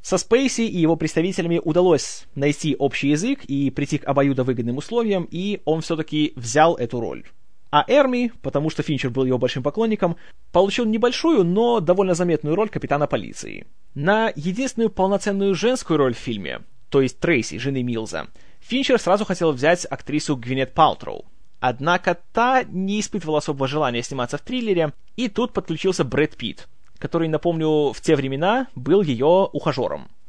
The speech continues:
И уже с его помощью Палтроу согласилась играть эту роль.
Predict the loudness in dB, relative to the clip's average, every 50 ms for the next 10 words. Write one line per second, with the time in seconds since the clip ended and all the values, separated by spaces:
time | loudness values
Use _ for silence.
0 | -8 -4 0 2 4 4 4 4 2 0 0 -4 -6 -2 0 0 0 2 2 2
1 | 4 4 2 0 0 0 2 0 0 0 -4 -12 -14 0 4 4 4 6 4 0
2 | 0 0 0 0 0 0 0 0 0 0 0 -2 -2 0 0 0 0 -2 -6 -8
3 | -8 -8 -10 -10 -12